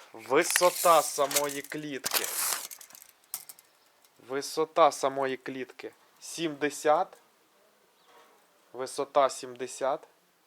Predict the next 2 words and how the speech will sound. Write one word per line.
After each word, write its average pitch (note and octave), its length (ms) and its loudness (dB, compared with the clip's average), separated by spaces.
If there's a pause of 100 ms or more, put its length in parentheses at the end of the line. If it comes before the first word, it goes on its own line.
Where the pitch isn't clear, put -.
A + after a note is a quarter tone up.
(2250)
Висота D#3+ 580 6
ніжок E3 600 0